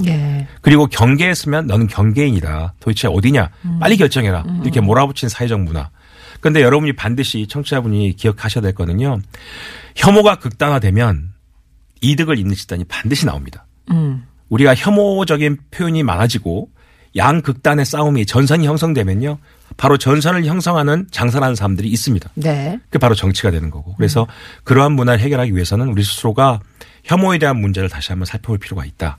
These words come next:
Speaker 2: 이
Speaker 1: 음.
Speaker 2: 책에서는 그렇게 지적을 하고 있습니다.
Speaker 1: 예. <clears throat> 뭐 남혐, 여혐 얘기도 하셨지만 아까 상당히 많은 그 예, 예들을 짚어주셨잖아요.
Speaker 2: 네.
Speaker 1: 다른 예도 하나 좀
Speaker 2: <clears throat> 이 책에서는
Speaker 1: 네.
Speaker 2: 또 하나 그런 혐오적인 표현에 대해서 대항할 수 있는 해결 문제도 우리한테 제시를 하고 있거든요.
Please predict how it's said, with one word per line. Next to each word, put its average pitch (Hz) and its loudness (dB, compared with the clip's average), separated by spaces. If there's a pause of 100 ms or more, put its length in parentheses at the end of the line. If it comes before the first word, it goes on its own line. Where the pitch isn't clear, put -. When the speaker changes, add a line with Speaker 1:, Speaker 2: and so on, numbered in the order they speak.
Speaker 2:
이 - -2
Speaker 1:
음. 165 0
Speaker 2:
책에서는 - -2
그렇게 - -2
지적을 82 -4
하고 104 -6
있습니다. - -10
Speaker 1:
예. 135 -2 (1000)
<clears throat> - -4
뭐 202 4 (180)
남혐, 214 2
여혐 190 0
얘기도 165 -4
하셨지만 175 -2
아까 185 -2 (300)
상당히 392 0
많은 190 2
그 180 -2
예, 165 -2 (120)
예들을 185 -2
짚어주셨잖아요. 165 -4
Speaker 2:
네. 113 4
Speaker 1:
다른 196 2
예도 185 0
하나 202 2
좀 143 -4 (380)
Speaker 2:
<clears throat> 117 4
이 120 4
책에서는 156 2
Speaker 1:
네. - -10
Speaker 2:
또 143 2
하나 135 2
그런 160 2
혐오적인 180 0
표현에 143 -2
대해서 107 0
대항할 127 2
수 - -8
있는 80 -4
해결 226 4
문제도 113 -2
우리한테 85 -2
제시를 98 -6
하고 160 -4
있거든요. 107 -4